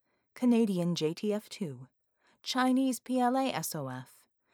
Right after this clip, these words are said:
German G S G nine that had asked specifically to be included, Spetsnaz and V D V from Russia, and naturally, Indian Ghatak Force troops.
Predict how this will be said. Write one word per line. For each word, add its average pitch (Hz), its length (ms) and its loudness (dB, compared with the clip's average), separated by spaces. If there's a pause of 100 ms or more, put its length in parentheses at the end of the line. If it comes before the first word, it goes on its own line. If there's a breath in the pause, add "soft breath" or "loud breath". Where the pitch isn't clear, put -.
(260 soft breath)
German 220 520 2
G 220 220 0
S 220 140 -2
G 196 240 -2
nine 160 420 -4
that 170 160 -6
had 196 160 -8
asked - 380 -8
specifically - 680 -6
to 165 120 -8
be 160 120 -4
included, 147 580 -6 (580 soft breath)
Spetsnaz 180 840 -4
and 175 160 -4
V 185 200 -2
D 185 160 -2
V 180 160 0
from 165 260 -8
Russia, 180 440 -8 (560 soft breath)
and 226 200 2
naturally, 170 640 -2 (280 soft breath)
Indian 220 420 6
Ghatak 170 400 -2
Force 143 300 -8
troops. - 540 -10